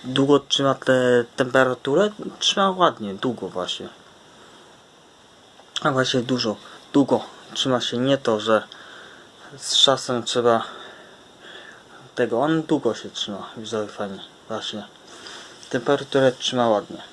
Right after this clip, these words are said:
jak widzicie. I tu macie cały ten rozpęd. Dokładnie, ja wam jeszcze przybliżę. A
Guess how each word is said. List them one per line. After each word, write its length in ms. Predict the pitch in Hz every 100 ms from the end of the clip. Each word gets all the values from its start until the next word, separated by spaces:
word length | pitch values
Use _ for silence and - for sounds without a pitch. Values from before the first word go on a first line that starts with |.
| - - - - 117
jak 160 | 110
widzicie. 540 | 113 110 107 104 101 - - - - - - - - - - - - - - - - - - - -
I 100 | 151
tu 140 | 143 131
macie 340 | 123 - 113
cały 340 | - 165 156 117
ten 220 | 120 117
rozpęd. 480 | 107 - - 92 87 - - - - - - - - - - -
Dokładnie, 600 | 117 - 113 101 95 98 - -
ja 120 | 104
wam 320 | 104 101 104
jeszcze 300 | 92 - 110
przybliżę. 760 | - - 131 131 135 120 123 151 - - - - - - - - - - - - - - - -
A 220 | 127